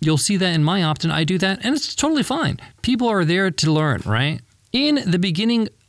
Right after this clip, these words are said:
of the video, I do a short intro, ex-, you know, introducing who I am and what I do, and why they're in good hands. You don't need to kinda overdo it. Sometimes we make things a little harder on ourselves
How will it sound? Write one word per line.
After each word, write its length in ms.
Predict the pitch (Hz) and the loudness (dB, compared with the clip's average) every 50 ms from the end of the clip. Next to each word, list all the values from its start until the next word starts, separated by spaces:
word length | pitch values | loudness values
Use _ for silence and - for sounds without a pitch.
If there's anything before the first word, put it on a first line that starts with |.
| _ - | _ -2
of 180 | 180 208 208 | -2 0 0
the 80 | 190 190 | 0 0
video, 360 | 180 202 208 208 208 208 202 - | 0 0 0 0 0 -2 -2 -2
I 80 | - 269 | -2 0
do 140 | 247 254 185 | 0 2 0
a 40 | 131 | 0
short 340 | - - 147 151 165 - _ - | 0 0 -2 -2 -2 -4 _ -2
intro, 480 | - 147 - - 165 160 160 165 160 - _ - | 0 0 2 2 0 0 0 0 -2 -4 _ -6
ex-, 180 | 143 - 160 - - - | -6 -6 -6 -10 -6 -2
you 120 | - 139 | 0 0
know, 80 | 135 143 | 2 2
introducing 460 | 135 - 127 160 160 - - 160 139 | 2 2 2 0 0 2 2 4 4
who 80 | 139 | 4
I 120 | 139 135 135 | 4 4 2
am 360 | 135 131 147 165 165 160 151 | 2 0 0 0 2 2 2
and 80 | 139 131 | 2 2
what 140 | 127 131 | 2 2
I 100 | 131 123 | 2 2
do, 320 | 120 117 147 190 214 220 202 - - - - _ _ _ _ _ - | 2 2 2 2 0 0 -2 -6 -12 -20 -20 _ _ _ _ _ 0
and 140 | 180 190 208 | 0 2 2
why 240 | 226 240 247 240 | 2 2 2 2
they're 160 | 202 208 196 190 | 2 2 2 2
in 140 | 175 151 | 2 2
good 160 | 127 139 127 117 | 2 2 4 4
hands. 460 | 113 113 110 104 - - - - - _ _ - | 4 4 2 0 -2 -4 -6 -10 -12 _ _ -6
You 100 | - 220 | -4 -2
don't 200 | 208 277 320 302 | 0 2 2 2
need 160 | 262 254 202 - | 2 2 2 0
to 100 | 190 - | 0 -2
kinda 240 | - 175 165 147 - - | -2 -2 -2 -2 -2 0
overdo 640 | 185 214 220 185 165 175 165 147 123 139 147 139 127 | 0 0 0 0 2 2 2 2 4 2 2 0 0
it. 160 | - - - - - - - - _ _ | -2 -6 -12 -20 -20 -20 -20 -20 _ _
Sometimes 340 | - - 262 285 285 202 220 | -4 -2 0 2 2 2 2
we 100 | 202 190 | 2 2
make 260 | 185 190 190 - - | 2 2 0 -2 -2
things 240 | - 185 175 156 160 | 0 0 2 2 2
a 40 | |
little 180 | 185 247 302 294 | 2 0 0 -2
harder 260 | - 240 233 226 220 | 0 0 0 2 2
on 60 | 202 | 2
ourselves 360 | 175 156 131 - 160 156 147 | 2 0 0 0 0 -2 -2